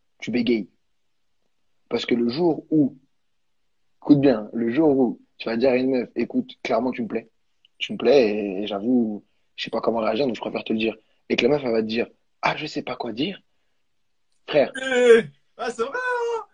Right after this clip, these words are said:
Speaker 2: Vous voulez
Speaker 1: Frère.
Speaker 2: parfois, vous voulez con, mais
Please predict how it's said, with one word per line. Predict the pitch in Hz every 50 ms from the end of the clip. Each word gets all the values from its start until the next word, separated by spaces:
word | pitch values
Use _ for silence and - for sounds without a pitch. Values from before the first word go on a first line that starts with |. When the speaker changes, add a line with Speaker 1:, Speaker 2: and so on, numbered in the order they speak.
| _ _ _ _ _
Speaker 2:
Vous | 196 214
voulez | -
Speaker 1:
Frère. | - 143 139 135 -
Speaker 2:
parfois, | - - - 277 277 247
vous | 240 226 208 208
voulez | 226 254 262 254 247 254 -
con, | - 226 226 254 320 320 339 - - _ _ -
mais | 147 170 220